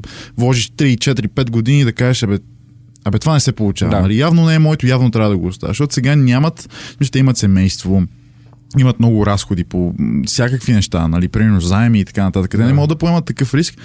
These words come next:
Speaker 1: но според мен наистина сега е времето да се поемат такива рискове. Това, че ще бъдеш готвач, не означава, че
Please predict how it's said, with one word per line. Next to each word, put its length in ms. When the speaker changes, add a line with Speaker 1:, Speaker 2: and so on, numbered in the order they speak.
Speaker 1:
но 80
според 240
мен 140
наистина 300
сега 100
е 40
времето 400
да 240
се 120
поемат 320
такива 320
рискове. 280
Това, 180
че 100
ще 100
бъдеш 240
готвач, 360
не 80
означава, 420
че 320